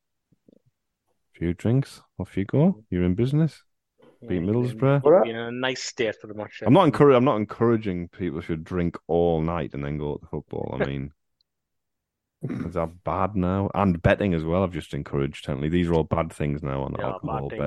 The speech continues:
Speaker 2: things.
Speaker 1: betting,
Speaker 2: This will not
Speaker 1: salt.
Speaker 2: age well.
Speaker 1: Yeah.
Speaker 2: Somebody will listen back to this in twenty
Speaker 1: Sugar,
Speaker 2: years.
Speaker 1: salt, alcohol,
Speaker 2: <laughs>
Speaker 1: betting. You're not allowed to do anything these days.
Speaker 2: No,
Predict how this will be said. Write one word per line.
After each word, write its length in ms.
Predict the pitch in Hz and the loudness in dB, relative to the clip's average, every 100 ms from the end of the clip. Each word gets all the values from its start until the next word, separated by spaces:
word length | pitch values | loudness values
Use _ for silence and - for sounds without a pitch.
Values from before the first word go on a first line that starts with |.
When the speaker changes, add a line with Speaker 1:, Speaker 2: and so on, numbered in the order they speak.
| - | -4
Speaker 2:
things. 0 | |
Speaker 1:
betting, 320 | 69 67 65 - | -6 -6 -6 -4
Speaker 2:
This 160 | 139 | -2
will 80 | 139 | 2
not 80 | 143 | 4
Speaker 1:
salt. 120 | 82 104 | 6 4
Speaker 2:
age 220 | 131 - | 2 0
well. 280 | 123 113 135 | 0 0 -2
Speaker 1:
Yeah. 80 | 120 | -2
Speaker 2:
Somebody 240 | 151 139 | 2 4
will 100 | 131 | 4
listen 300 | 127 - 135 | 2 0 -2
back 160 | 123 - | -2 -2
to 80 | |
this 160 | 127 120 | -4 -6
in 60 | 123 | 0
twenty 180 | 147 135 | 4 6
Speaker 1:
Sugar, 140 | 131 127 117 | 6 6 2
Speaker 2:
years. 200 | 113 - | -2 0
Speaker 1:
salt, 440 | 120 104 104 - - | 4 4 4 -2 0
alcohol, 640 | 120 117 107 101 101 101 92 | 2 2 -2 0 0 0 -2
Speaker 2:
<laughs> 60 | - | 0
Speaker 1:
betting. 340 | 92 82 85 | 0 0 -4
You're 800 | 82 - - - - _ _ 110 | -6 -8 -16 -20 -20 _ _ 4
not 160 | 131 120 | 6 6
allowed 240 | 117 104 | 6 4
to 80 | 107 | 4
do 100 | 117 | 6
anything 380 | 147 135 107 98 | 6 4 0 0
these 280 | 92 92 | -2 -2
days. 400 | 92 95 107 110 | -2 2 2 0
Speaker 2:
No, 320 | 123 120 117 | -6 -12 -12